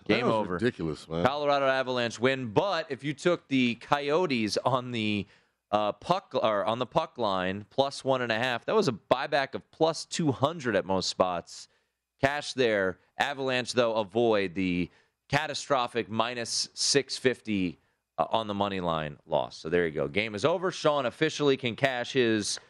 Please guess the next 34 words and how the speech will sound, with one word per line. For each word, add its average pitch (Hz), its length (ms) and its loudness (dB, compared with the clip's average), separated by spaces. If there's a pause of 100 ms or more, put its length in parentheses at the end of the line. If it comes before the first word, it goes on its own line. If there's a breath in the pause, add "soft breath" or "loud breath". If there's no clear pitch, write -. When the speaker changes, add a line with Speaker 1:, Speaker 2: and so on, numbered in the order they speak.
(640 soft breath)
Speaker 1:
Puckstradamus 165 840 0
parlay 160 560 2
of 135 260 0
the 117 80 0
night. 143 320 -2
Remind 135 340 0
the 135 40 -6
folks 147 320 0
once 135 180 -2
again 135 220 2
what 131 160 4
your 123 80 -4
parlay 135 400 4
was 131 260 2
tonight. 139 320 0
Speaker 2:
A 190 220 4
nice 190 320 0
little 170 200 6
three-leg 143 540 4
parlay. 123 360 2
We 143 120 6
had 143 160 4
over 139 400 4
in 123 120 2
the 113 60 2
Panthers 135 480 0
game. 127 320 2
Uh, 95 280 2
total 120 240 2
was 101 100 2
six - 240 0
and 101 100 2
a 98 60 2
half. 117 420 0